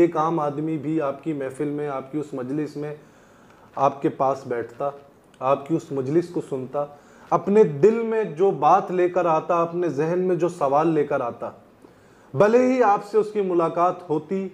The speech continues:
या नहीं होती, आप उसके दिल का हाल जान लेते और आप अपनी उसी नशिस्त में उस शख्स की उस बात का जवाब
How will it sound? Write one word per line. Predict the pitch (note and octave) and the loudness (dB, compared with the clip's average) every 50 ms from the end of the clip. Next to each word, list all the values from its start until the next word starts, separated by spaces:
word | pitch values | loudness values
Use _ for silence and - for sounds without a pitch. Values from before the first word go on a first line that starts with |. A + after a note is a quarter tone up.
| - C3+ | -4 0
या | C#3+ E3+ F3 E3+ | 2 4 4 2
नहीं | E3 D3 D#3 E3+ D3 | 0 0 -2 -2 -2
होती, | C#3+ C3+ - - B2 A#2 - - - _ _ _ _ _ _ _ _ _ _ _ _ _ _ _ _ _ _ _ _ _ _ _ _ _ _ _ _ _ _ _ _ _ _ _ _ - - _ _ _ _ - _ _ _ _ _ - - - _ - - | -2 -4 -6 -6 -10 -12 -14 -16 -20 _ _ _ _ _ _ _ _ _ _ _ _ _ _ _ _ _ _ _ _ _ _ _ _ _ _ _ _ _ _ _ _ _ _ _ _ -20 -20 _ _ _ _ -20 _ _ _ _ _ -20 -20 -20 _ -2 2
आप | D3 D3 D#3 E3 F3+ F3 - - - - _ _ - | 6 6 6 6 6 2 0 -6 -16 -20 _ _ -12
उसके | D#3 - - - F#3 E3 | -12 -12 -2 0 2 2
दिल | C#3+ C#3 D3+ D#3 D3+ | 4 2 2 0 0
का | - E3+ D3+ | 0 -2 -2
हाल | - D3 C#3+ C#3 C#3+ B2+ | 0 0 -2 -2 -2 -2
जान | C3+ B2 C3 C#3+ C#3 | -2 -2 -2 -2 -2
लेते | C3+ C3 C3+ - C#3 C#3 - - _ _ _ _ _ _ _ _ _ _ _ _ _ _ _ _ _ _ _ _ _ _ _ - - _ _ - - - | -2 -4 -4 -8 -12 -12 -14 -18 _ _ _ _ _ _ _ _ _ _ _ _ _ _ _ _ _ _ _ _ _ _ _ -20 -20 _ _ -8 0 4
और | D3+ D#3 E3 F3 E3+ E3+ - - - - _ _ _ _ _ _ _ _ _ _ _ _ _ _ _ _ _ _ _ _ _ _ _ _ _ _ - C3 | 4 6 6 4 2 0 -6 -12 -18 -20 _ _ _ _ _ _ _ _ _ _ _ _ _ _ _ _ _ _ _ _ _ _ _ _ _ _ -2 2
आप | C3+ D#3 F3+ G3 G#3 - | 4 6 6 6 4 2
अपनी | G#3 E3+ - G3+ A#3 A3 | -2 -6 -6 -6 -6 -6
उसी | F#3+ - E3+ F3+ - G#3+ C4+ C4+ | -6 -6 -8 -8 -6 -4 -2 0
नशिस्त | A#3 G#3+ F3+ - G3+ F3+ - - E3+ | 0 0 -2 -2 -4 -4 -4 -4 -4
में | E3+ D3 A#2 - - - _ _ _ _ _ _ _ _ _ _ _ _ _ - | -4 -4 -6 -8 -16 -20 _ _ _ _ _ _ _ _ _ _ _ _ _ 4
उस | - A#3 A3 - - | 4 4 4 2 -4
शख्स | - - - B3+ B3 - - - | -4 0 0 0 0 0 -6 -8
की | A3+ A#3 | -4 -4
उस | A3 G3+ - - D#3 | -4 -4 -4 -4 0
बात | D#3+ E3 F3+ F3+ F3+ - | 4 4 4 4 2 0
का | G3 E3+ | -2 0
जवाब | C#3+ D3 C3+ C#3+ D#3+ E3 E3 - - - | 0 2 2 2 2 0 0 -4 -12 -12